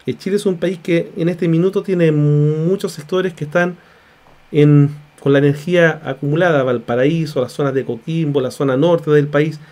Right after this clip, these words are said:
empieza a moverse ahora último la zona sur, como ustedes ven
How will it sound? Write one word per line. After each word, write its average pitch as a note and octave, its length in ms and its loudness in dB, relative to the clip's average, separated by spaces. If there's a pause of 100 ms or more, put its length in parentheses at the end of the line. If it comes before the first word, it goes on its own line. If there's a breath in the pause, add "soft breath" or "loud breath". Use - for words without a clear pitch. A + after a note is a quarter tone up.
(140 loud breath)
empieza D3+ 380 -4
a - 20 0
moverse C#3+ 380 2
ahora C#3+ 180 2
último D3 320 -2
la A#2 100 -4
zona A#2 280 -6
sur, F#3+ 240 -8
como D3 160 -2
ustedes D3 320 2
ven D#3+ 260 -2